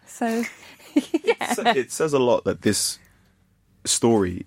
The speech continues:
Speaker 2: is a mulligan 'cause they tried it before with Randy Orton and it didn't work. So they tried, "I've won the title." Triple H was like, "No, the,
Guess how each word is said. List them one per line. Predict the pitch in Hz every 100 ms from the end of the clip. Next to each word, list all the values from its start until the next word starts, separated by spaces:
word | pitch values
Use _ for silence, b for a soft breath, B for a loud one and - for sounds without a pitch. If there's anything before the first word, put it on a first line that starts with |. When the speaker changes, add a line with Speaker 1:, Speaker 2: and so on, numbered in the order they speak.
| -
Speaker 2:
is | 104
a | 95
mulligan | 98 101 90 87 82 -
'cause | 92
they | 90
tried | 87 101 92
it | -
before | 85 - 104
with | 90
Randy | 90 87 90
Orton | - 87
and |
it | -
didn't | 87 85
work. | - - - - _ _ _ _ _ _ _ 208 _ _ _ _ -
So | - 113
they | 104
tried, | - 120 113 95 - B B B -
"I've | 107
won | 98 104
the | 92
title." | 104 95 92 -
Triple | 107 101
H |
was | 92
like, | -
"No, | 98 90
the, | 90